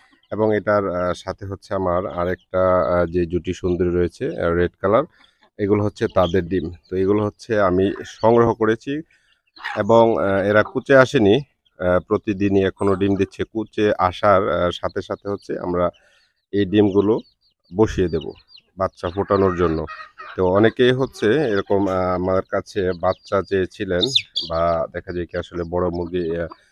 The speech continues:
চেয়েছিলেন, আসলে সম্ভব হয়নি, সেজন্য, আহ, দেওয়ার আসলে সুযোগ আমার কাছে এখনো হয়নি। তো আমি ইনশাল্লাহ এই যে ডিমগুলো সংগ্রহ করতেছি, এগুলো হয়তো খুব দ্রুতই, আহ, বসিয়ে দেব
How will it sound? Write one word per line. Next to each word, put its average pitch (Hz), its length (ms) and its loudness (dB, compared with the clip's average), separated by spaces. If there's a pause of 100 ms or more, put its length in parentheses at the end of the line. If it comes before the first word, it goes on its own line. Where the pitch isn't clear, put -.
(380)
চেয়েছিলেন, 104 500 0 (380)
আসলে 117 260 -2
সম্ভব 113 380 0
হয়নি, 123 300 -2
সেজন্য, 101 420 -2
আহ, 92 400 4
দেওয়ার 95 420 2
আসলে 90 240 -6
সুযোগ 104 440 -2
আমার 95 320 -2
কাছে 95 220 -4
এখনো 92 220 -4
হয়নি। 90 320 -2 (800)
তো 101 220 4
আমি 101 340 2
ইনশাল্লাহ 110 480 4
এই 104 80 2
যে 98 200 -2
ডিমগুলো 104 380 2
সংগ্রহ 113 400 0
করতেছি, 135 540 -2 (680)
এগুলো 107 600 4 (320)
হয়তো 113 600 2
খুব 101 220 -10
দ্রুতই, 113 520 2
আহ, 98 140 4
বসিয়ে 98 380 0
দেব 92 180 2